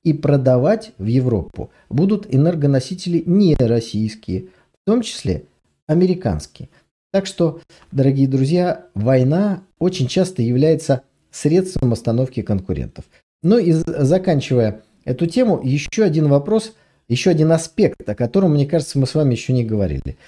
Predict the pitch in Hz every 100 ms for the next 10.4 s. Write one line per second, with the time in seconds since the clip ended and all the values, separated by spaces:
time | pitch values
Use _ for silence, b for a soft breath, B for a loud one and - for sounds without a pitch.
0 | b b 143 226 269 170 - - - 165
1 | 151 - 95 107 175 214 - 151 - 80
2 | - - - - b b b 139 139 214
3 | 175 147 - 190 185 - - - - 151
4 | 165 147 131 127 160 165 175 175 170 175
5 | 170 170 165 156 165 156 175 - 165 165
6 | 165 170 175 208 - b b b b 160
7 | 196 160 123 - 170 214 262 - 143 135
8 | - 147 190 190 131 120 135 151 123 110
9 | 101 123 123 _ _ _ _ - 113 113
10 | 98 90 -